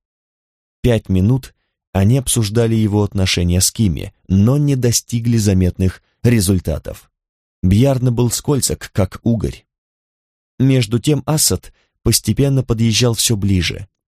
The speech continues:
при каждом вопросе немного сдвигая свой стул, пока не очутился около стола. Тёгерсона это явно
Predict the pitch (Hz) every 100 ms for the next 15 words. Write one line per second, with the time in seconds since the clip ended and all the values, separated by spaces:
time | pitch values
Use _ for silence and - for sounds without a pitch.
0 | - 110 - 120 101 107 98 104 107 123
1 | - 107 107 110 110 110 - 95 87 117
2 | 110 104 92 - 82 82 - 135 131 -
3 | _ _ _ 95 - 147 139 131 113 -
4 | - 127 - 123 - 101 95 92 - 87
5 | 71 50 - _ _ _ _ _ _ _
6 | _ _ - 139 131 139 - 139 143 123
7 | 127 117 113 110 120 113